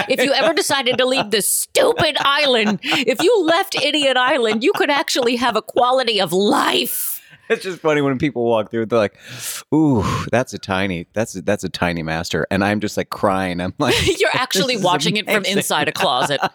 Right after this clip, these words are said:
Speaker 2: <laughs>
Speaker 1: And you're like, "I've been sleeping here for five months."
Speaker 2: Like, I don't understand how. I mean, there's, like, one bathroom. Keep in mind, for the ten of us growing up, there was one bathroom that we shared.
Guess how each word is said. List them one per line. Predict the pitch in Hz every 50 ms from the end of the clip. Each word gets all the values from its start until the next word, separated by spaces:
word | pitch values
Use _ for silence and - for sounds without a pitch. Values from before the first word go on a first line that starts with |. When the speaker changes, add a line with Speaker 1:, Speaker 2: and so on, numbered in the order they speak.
| _ _ -
Speaker 2:
<laughs> | - - - - - - - -
Speaker 1:
And | 226 226
you're | 220 220
like, | 214 214 214 220
"I've | 240 247 247
been | 311 294 320
sleeping | 359 311 330 - - - 294
here | 302 302 285
for | - 294
five | 285 - 269 269 285 269
months." | 277 285 294 294 285 285 - - - _ _ _ -
Speaker 2:
Like, | 151 147 139 135 - -
I | 151 185 214
don't | 220 208 196 180
understand | 170 156 147 139 127 - - - 147 143 135 127 120 113 -
how. | 143 139 127 110 98 98 - - _ _ _ -
I | 156
mean, | 147 147 147 143
there's, | 143 135 -
like, | - 147 120
one | 104 123 139 156 185 202
bathroom. | 151 139 123 127 135 139 - 175 185 196 185 160 - _ - - - - _
Keep | - 180 185 -
in | - - - - -
mind, | 160 147 127 131 104 92 - _ - - - _
for | - - 123
the | 113 117
ten | - - - - 139 143 143
of | 139 117
us | 120 107 - -
growing | - 107 101 95 95 95
up, | 92 87 67 - _ - -
there | - 95 90
was | 92 82 82
one | 95 95 101 101 98
bathroom | 87 87 82 80 - 80 73
that | 76 73 64
we | 64 71 -
shared. | - - - - -